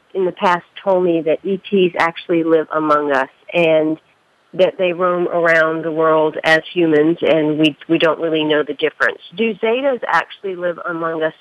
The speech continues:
as well? Or do they specifically come through individuals like you,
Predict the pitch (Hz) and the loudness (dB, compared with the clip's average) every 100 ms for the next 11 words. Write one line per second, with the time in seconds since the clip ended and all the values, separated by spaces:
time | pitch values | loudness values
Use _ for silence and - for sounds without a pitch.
0 | - 156 156 - 165 160 147 135 151 _ | -6 -4 -4 -4 0 2 2 0 -6 _
1 | _ - _ 196 190 185 202 202 202 208 | _ -20 _ 0 2 0 0 0 0 -2
2 | - - 208 233 226 233 208 - 196 185 | -6 -16 -12 -14 -12 -10 -10 -6 -6 -6
3 | - 175 175 156 147 147 147 156 147 143 | -8 -8 -4 -4 -4 -6 -6 -6 -10 -4
4 | 151 147 - 160 147 143 | -2 -2 -4 -2 -2 -4